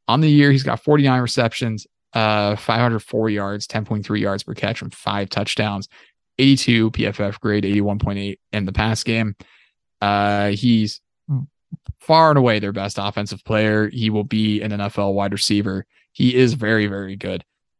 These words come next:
Um, after the catch, he's really great. Uh, he gets up to his top speed quickly. Um, if you don't meet him head on, he will find a way to make you miss.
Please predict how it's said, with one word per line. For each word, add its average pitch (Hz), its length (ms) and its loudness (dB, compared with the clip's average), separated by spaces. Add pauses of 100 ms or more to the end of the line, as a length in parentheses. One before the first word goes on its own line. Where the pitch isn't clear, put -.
(160)
Um, 107 500 2 (120)
after 156 280 0
the 170 60 0
catch, 139 340 0
he's 135 240 0
really 131 240 0
great. 120 400 -6 (380)
Uh, 107 160 0
he 107 40 -2
gets 123 200 0
up 131 100 2
to 147 80 0
his 135 120 2
top 117 260 -2
speed 120 300 -6
quickly. 147 580 2 (440)
Um, 120 580 0 (500)
if 123 200 -4
you 127 60 4
don't 135 160 6
meet 135 120 6
him 127 100 4
head 120 200 2
on, 120 280 0
he 123 220 -4
will 110 380 -6
find 113 280 -4
a 113 40 2
way 110 100 2
to 110 80 -2
make 107 240 -4
you 113 80 -2
miss. 107 380 -4